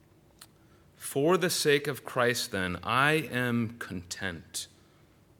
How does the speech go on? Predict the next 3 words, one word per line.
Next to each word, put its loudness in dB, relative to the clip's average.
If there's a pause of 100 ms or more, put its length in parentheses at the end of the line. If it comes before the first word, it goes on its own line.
(400)
with 0 (560)
weaknesses, -4 (1040)
insults, -4